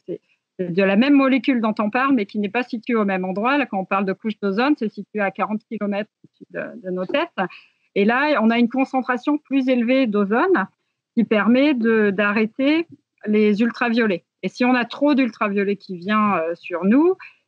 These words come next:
bah, c'est cancérigène pour les hommes et ça réduit, euh, la capacité de certains écosystèmes à se, à se développer.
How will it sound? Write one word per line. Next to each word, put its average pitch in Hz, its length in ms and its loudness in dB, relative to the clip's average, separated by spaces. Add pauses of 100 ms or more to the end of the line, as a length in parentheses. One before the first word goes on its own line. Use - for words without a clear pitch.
bah, 170 160 -2
c'est 202 80 0
cancérigène 190 840 0
pour 185 200 -2
les 170 180 -2
hommes 262 380 4
et 208 260 2
ça 175 180 -2
réduit, 196 520 0
euh, 160 400 0
la 170 160 -8
capacité 180 560 -10
de 175 180 -4
certains 180 300 -6
écosystèmes 233 680 -4
à 190 80 0 (100)
se, 220 200 0
à 170 200 -2
se 220 60 0
développer. 196 400 0